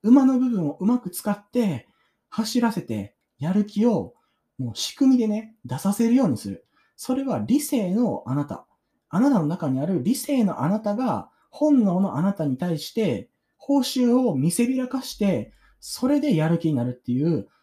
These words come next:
自分の中でそういうね、イメージを持ってください。っていうことなんですよ。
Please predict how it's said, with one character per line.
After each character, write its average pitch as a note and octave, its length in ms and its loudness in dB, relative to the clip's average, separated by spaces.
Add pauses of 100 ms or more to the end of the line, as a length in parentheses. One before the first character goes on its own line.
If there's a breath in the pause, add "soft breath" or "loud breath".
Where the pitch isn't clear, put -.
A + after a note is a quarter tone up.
(280 soft breath)
自 G3 140 2
分 C#4 120 2
の C#4+ 60 4
中 D#4 260 0
で E3 360 -2
そ C#4+ 280 0
う D4 60 6
い C#4 100 4
う B3+ 80 0
ね、 A#3 260 -4
イ F3+ 100 4
メ A#3+ 200 8
ー - 20 6
ジ C#3 100 -2
を A2+ 40 -2
持 G#2+ 80 -4
っ - 40 -10
て - 80 -16
く G2+ 80 -14
だ G#2+ 60 -10
さ - 120 -18
い。 - 20 -20
っ - 1200 -20
て - 80 -10
い - 20 0
う B3 40 0
こ A#3+ 80 0
と G3 80 0
な B2 80 0
ん G#2+ 40 -4
で G2+ 80 -6
す - 80 -14
よ。 F2 120 -16